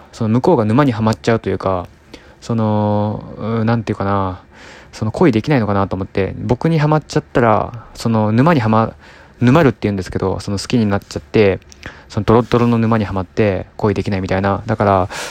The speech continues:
それはしてほしくないなと思って、その人今結婚したいって言ってるし、だからちょっと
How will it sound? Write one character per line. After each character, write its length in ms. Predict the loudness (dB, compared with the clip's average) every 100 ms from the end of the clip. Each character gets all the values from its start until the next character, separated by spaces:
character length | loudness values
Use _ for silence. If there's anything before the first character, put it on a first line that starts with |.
| -4
そ 160 | 2
れ 80 | 4
は 100 | 4
し 80 | 4
て 80 | 2
ほ 60 |
し 80 | 2
く 80 | 0
な 100 | -2
い 40 |
な 120 | -2 -6
と 100 | -6
思 120 | -8
っ 20 |
て、 320 | -8 -8 -8 -8
そ 100 | -6
の 80 | -4
人 160 | -2
今 180 | -2 -2
結 200 | -4 -2
婚 120 | -2
し 60 | 0
た 80 | -2
い 60 |
っ 20 |
て 80 | -4
言 80 | -6
っ 20 |
て 80 | -4
る 60 | -4
し、 240 | -4 -8 -10 -18 -18 -18 -14 -12 -10 -4
だ 80 | 0
か 80 |
ら 280 | 0 0 -4 -8
ち 80 |
ょ 20 | -8
っ 40 |
と 300 | -6 -8 -10